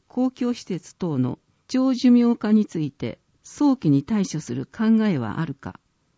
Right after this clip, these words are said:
総務部長、長寿命化対策を計画的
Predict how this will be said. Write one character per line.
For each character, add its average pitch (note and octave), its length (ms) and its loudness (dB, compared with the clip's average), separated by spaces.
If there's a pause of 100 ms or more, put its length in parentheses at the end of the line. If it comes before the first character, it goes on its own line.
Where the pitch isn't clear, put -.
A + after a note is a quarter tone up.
(600)
総 - 320 -2
務 A#3+ 160 4
部 G#3+ 140 -4
長、 B2 360 -10 (840)
長 C4 260 0
寿 B3+ 160 6
命 A#3+ 220 6
化 A3+ 140 -6
対 A3 200 -2
策 C3 360 -6
を C3 80 -8
計 A#3 260 -4
画 G#3+ 140 -6 (120)
的 F3+ 400 -10